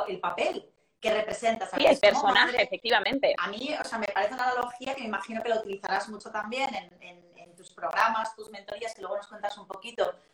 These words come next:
Speaker 1: cómo podemos también trabajar contigo. Y,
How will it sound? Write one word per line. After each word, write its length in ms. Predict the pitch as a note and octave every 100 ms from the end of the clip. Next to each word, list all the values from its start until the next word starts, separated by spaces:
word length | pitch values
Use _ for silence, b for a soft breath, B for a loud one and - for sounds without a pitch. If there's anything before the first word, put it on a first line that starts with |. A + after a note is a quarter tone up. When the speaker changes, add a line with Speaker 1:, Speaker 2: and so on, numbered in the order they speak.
| _
Speaker 1:
cómo 180 | G3 G3+
podemos 320 | G#3 G3+ G3+
también 220 | G#3 G3+
trabajar 380 | G3+ F#3+ - G3
contigo. 560 | G3 G3 C4 C#4+ E4 B B B B A#3+
Y, 560 | A3+ A3 G#3+ G#3 G3+